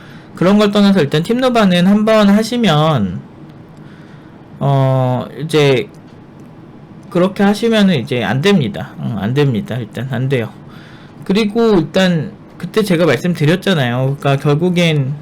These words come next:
판단은 본인이 하는 거다라는 거. 근데 이렇게 될 줄 사실 몰랐던 건가요? 저는 충분히 얘기했던 것 같은데. 그래서 좀 아쉽지만, 아쉽지만,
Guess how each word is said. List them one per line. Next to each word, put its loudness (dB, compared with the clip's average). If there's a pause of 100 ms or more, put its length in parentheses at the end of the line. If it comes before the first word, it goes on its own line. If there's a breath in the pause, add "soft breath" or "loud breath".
(140)
판단은 2
본인이 2
하는 4
거다라는 -6
거. -8 (140)
근데 0 (360 loud breath)
이렇게 0
될 0
줄 2
사실 0
몰랐던 0
건가요? -2
저는 4
충분히 -2
얘기했던 0
것 2
같은데. -6 (1600 loud breath)
그래서 0
좀 0
아쉽지만, 0 (260)
아쉽지만, 0